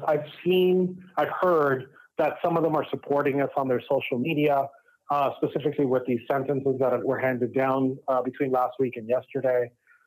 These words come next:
Um, I, I appreciate that support, but we need more, you know? Um,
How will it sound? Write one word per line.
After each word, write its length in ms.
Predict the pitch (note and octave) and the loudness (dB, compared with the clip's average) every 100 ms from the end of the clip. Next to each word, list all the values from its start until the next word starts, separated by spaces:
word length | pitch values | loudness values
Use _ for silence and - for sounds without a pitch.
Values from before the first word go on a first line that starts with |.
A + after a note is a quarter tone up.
| _ - | _ -4
Um, 520 | C3+ B2+ B2 A#2+ A#2+ | 0 0 0 -2 -2
I, 240 | C3+ C3 B2 - | 0 2 0 0
I 120 | C3 | 0
appreciate 680 | C3 D#3 - - C#3+ C#3 C#3 | 0 -2 -2 0 2 0 0
that 220 | C3+ - | -2 -4
support, 340 | C3 D3 D3 | -6 -2 -2
but 80 | D3 | 0
we 120 | C3 | 0
need 220 | C#3 D3+ C3+ | 2 0 0
more, 280 | D3 G2+ - _ _ _ _ _ - | 0 -2 -6 _ _ _ _ _ -4
you 120 | B2+ | -2
know? 300 | B2 C3 C3+ - | 0 0 -2 -2
Um, 600 | C#3+ C#3 C3 B2+ B2 | 0 2 0 -2 -6